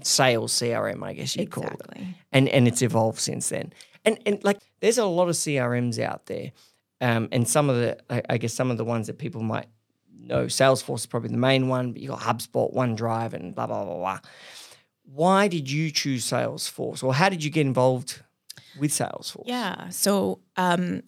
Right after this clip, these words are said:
Speaker 2: I s-, when I, I'm gonna take it way back. Uh,
Speaker 1: Yeah.
Speaker 2: when I graduated from college, I, I had a degree in information systems, and my first job after college was as a software engineer. And within that first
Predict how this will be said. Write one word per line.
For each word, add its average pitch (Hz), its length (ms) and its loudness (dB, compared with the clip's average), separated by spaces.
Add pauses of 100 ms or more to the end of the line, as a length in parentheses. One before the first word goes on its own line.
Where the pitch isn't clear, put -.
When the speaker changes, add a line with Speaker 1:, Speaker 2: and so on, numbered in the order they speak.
Speaker 2:
I 214 160 2
s-, - 260 -2 (680)
when 170 160 -4
I, 170 120 4
I'm 170 120 2
gonna 165 160 0
take 175 200 4
it 139 60 -6
way 165 120 0
back. 135 480 -4
Uh, 156 160 4
Speaker 1:
Yeah. - 80 2
Speaker 2:
when 262 100 0
I - 120 0
graduated 185 360 -2
from 175 140 -6
college, 143 560 0
I, 147 120 -2 (120)
I 143 40 0
had 160 200 2
a 156 60 2
degree 139 340 -2
in 135 80 0
information 135 500 -2
systems, 131 520 -6
and 135 100 -4
my 143 140 -4
first 156 360 -2
job 135 240 0
after 135 240 -2
college 131 380 -6
was 127 100 -6
as 131 100 -6
a 135 60 -6
software 131 380 -6
engineer. - 560 -6 (480)
And 156 120 2
within 185 280 4
that 170 200 4
first - 640 0